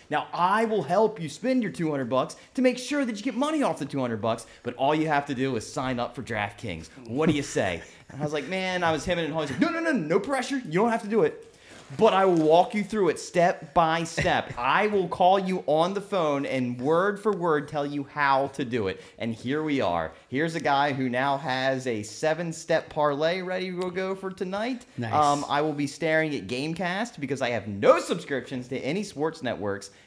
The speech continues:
Speaker 1: whatsoever. Almost did it last night, then realized that all of my gambling winnings would then go right into subscription service payment plans, which is kind of, uh, against the point of the whole process anyway. So yeah,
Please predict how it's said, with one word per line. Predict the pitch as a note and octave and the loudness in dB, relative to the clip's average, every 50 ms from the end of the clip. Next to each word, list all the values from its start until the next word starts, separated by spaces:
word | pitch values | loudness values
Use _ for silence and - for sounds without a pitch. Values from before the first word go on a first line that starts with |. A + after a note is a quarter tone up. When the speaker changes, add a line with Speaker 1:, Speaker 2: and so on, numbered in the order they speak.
| _ _ - G2 B2+ | _ _ -2 2 2
Speaker 1:
whatsoever. | - - - - G3+ D#3+ D3+ D#3+ D#3+ A#2+ A2+ G#2+ G#2 - - - - _ - | 2 2 2 2 2 4 4 4 4 4 2 0 -2 -4 -8 -16 -10 _ 2
Almost | E3 B3 C#4+ D4+ C#4+ C4+ - | 4 6 6 6 4 4 2
did | G#3 G3+ G3 | 2 2 2
it | E3 | 2
last | E3 F3 E3+ E3+ - | 2 2 2 0 -2
night, | A3+ A3+ G3+ F#3+ F#3 - - | -2 -2 -2 -2 -4 -6 -4
then | E3 E3 D#3+ | -4 -2 -2
realized | D#3+ F#3+ A3 F#3 D3 C#3 C#3 C#3+ D#3+ E3 - - | 0 0 0 2 2 2 2 0 -2 -6 -4 -2
that | E3+ E3 - | -2 -2 0
all | - D3+ D#3+ E3 E3+ | 2 2 2 2 2
of | E3 D#3 | 0 -2
my | D#3 D3+ C#3+ C3+ C3+ C3+ B2+ | -2 -2 0 0 0 0 -2
gambling | A#2+ A#2 C#3 D3 D#3 C#3 C#3+ C#3+ C3+ B2+ B2 A#2+ | -4 -4 -2 -2 -2 -2 -2 -2 -2 -2 -2 -2
winnings | C3+ F#3+ A3+ E3+ C3 C#3 D3 C3+ C#3+ | -2 -2 -2 -2 -2 -2 -4 -4 -6
would | C#3 B2+ | -6 -4
then | C#3+ C#3+ C#3 | -4 -4 -2
go | B2+ C3 B2+ | -2 -2 -2
right | A#2+ A#2 A#2+ A#2 G#2+ | 0 0 -2 -2 -2
into | A2+ A2 G#2+ G2+ - B2 A2+ G#2+ G#2+ | -4 -6 -6 -8 -6 -6 -4 -4 -4
subscription | G#2+ - A2+ G#2+ - A2+ F#2+ - - G2 | -6 -8 -10 -8 -6 -6 -6 -6 -8 -8
service | G2 G2+ F#2+ F2+ F2 - | -6 -6 -6 -6 -6 -8
payment | - D#3+ D#3 C3 F#2 - | -8 -6 -6 -6 -6 -6
plans, | G#2+ F2+ E2 D#2+ D#2 - - - - - - _ | -6 -6 -6 -8 -10 -14 -18 -20 -20 -20 -16 _
which | A2 G2+ G2 - | -10 -10 -10 -10
is | G2 E2 | -12 -14
kind | - - F2 E2 E2 E2+ | -12 -12 -10 -8 -8 -8
of, | F2 E2+ F2 | -8 -8 -6
uh, | E2 E2+ E2+ E2+ F2 | -6 -4 -4 -4 -6
against | E2+ E2 E2+ E2+ E2 - - - | -6 -8 -10 -10 -12 -12 -14 -14
the | - | -14
point | - - E2+ E2+ E2+ E2+ | -12 -10 -8 -8 -8 -6
of | E2+ | -8
the | F2+ | -8
whole | F2 F#2 F2 F2 | -8 -6 -8 -8
process | - - F#2 F#2+ F#2 - - F#2 - - | -8 -8 -8 -8 -8 -6 -6 -8 -6 -6
anyway. | A#2 A#2 G#2+ F#2 E2+ E2 E2 | -8 -8 -6 -6 -6 -6 -6
So | - D#3+ | -4 -4
yeah, | E3 F3+ C#3 A2+ | -2 -2 -2 -2